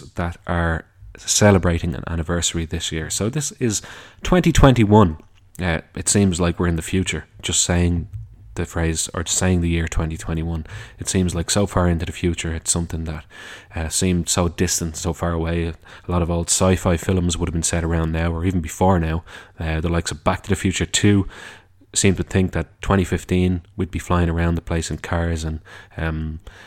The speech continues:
you know, making ridiculous pizzas in microwaves and watching nine television channels at once. Um,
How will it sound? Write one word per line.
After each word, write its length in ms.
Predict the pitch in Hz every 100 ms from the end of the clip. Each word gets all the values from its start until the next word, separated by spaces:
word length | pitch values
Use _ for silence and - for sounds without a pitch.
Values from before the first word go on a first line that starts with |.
| -
you 100 | -
know, 240 | 78 78 76
making 540 | - 78 80 78 78 73
ridiculous 460 | 80 78 - 76 -
pizzas 460 | - 82 - 78
in 260 | 80 80 78
microwaves 640 | 80 80 82 85 80 80 80
and 120 | 80
watching 300 | 80 - 90
nine 240 | 87 90
television 400 | 87 92 87 92
channels 320 | 87 98 92 92
at 80 |
once. 240 | 226 113 - - - - -
Um, 240 | 107 107